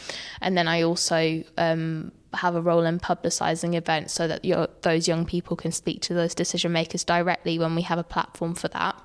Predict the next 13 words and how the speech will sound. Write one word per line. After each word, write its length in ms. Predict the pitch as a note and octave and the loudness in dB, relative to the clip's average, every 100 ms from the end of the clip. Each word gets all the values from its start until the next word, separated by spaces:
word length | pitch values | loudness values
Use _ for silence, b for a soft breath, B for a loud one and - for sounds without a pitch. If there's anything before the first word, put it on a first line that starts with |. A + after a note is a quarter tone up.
| - D#3+ - | -20 -20 -8
And 160 | G3 G3+ | -2 2
then 120 | F#3+ | 4
alongside 640 | F#3+ G#3+ A3 A3+ G3+ F3 | 4 4 4 2 2 2
all 120 | F3+ F3+ | 2 2
that 220 | E3+ - | 0 -2
public 400 | G#3 G3 E3+ - | -2 0 0 0
facing 480 | F3+ F3 - E3+ F3 | 0 0 -2 -4 -4
stuff, 580 | - D#3+ D#3 - - - - | -2 0 -2 -4 -16 -10 -2
I 540 | F3+ E3 E3+ F3 - - | 2 2 2 2 0 -2
run 280 | F3+ F3 | 0 2
my 260 | F3 E3+ E3 | 2 2 0
own 140 | E3 | 0
projects. 680 | F3 F#3+ F3 D3 - - - | -2 -2 0 -2 -4 -4 -6